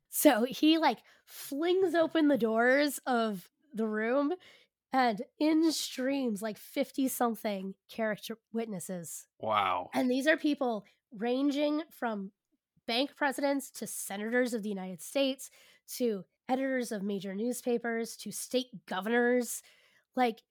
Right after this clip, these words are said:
Speaker 1: really,
Speaker 2: Ooh.
Speaker 1: any sort of
Speaker 2: <laughs>
Speaker 1: person you can imagine who was important in the United States at that time was in that room to speak towards the positive character of Uriah Levy.
Speaker 2: Whoa. Jeez.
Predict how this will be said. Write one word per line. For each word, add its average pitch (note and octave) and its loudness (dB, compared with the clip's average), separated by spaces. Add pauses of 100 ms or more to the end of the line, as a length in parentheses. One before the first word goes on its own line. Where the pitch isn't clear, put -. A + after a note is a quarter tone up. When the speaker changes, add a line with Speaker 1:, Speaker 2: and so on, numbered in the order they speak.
(140)
Speaker 1:
really, D4 0
Speaker 2:
Ooh. - -2
Speaker 1:
any D4+ 2 (380)
sort D#4 0
of D#4 -4
Speaker 2:
<laughs> - -
Speaker 1:
person C#4+ -4
you B3 -4
can A#3+ -2
imagine G3+ -6 (720)
who B3 2
was C4 2
important B3+ 0
in A3+ -4
the A3 -2
United A3 -4
States - -10
at A3+ -10
that A3+ -8
time G3+ -8 (100)
was G#3+ -6
in F#3+ -4
that G3 -6
room G3 -8 (300)
to G#3 -4 (460)
speak - -10 (140)
towards G#3+ -6
the G#3+ -6 (200)
positive F3+ -10
character G3 -10 (100)
of F3 -10 (460)
Uriah F#3 -8
Levy. F3 -16 (360)
Speaker 2:
Whoa. G#2 8 (460)
Jeez. E2+ -4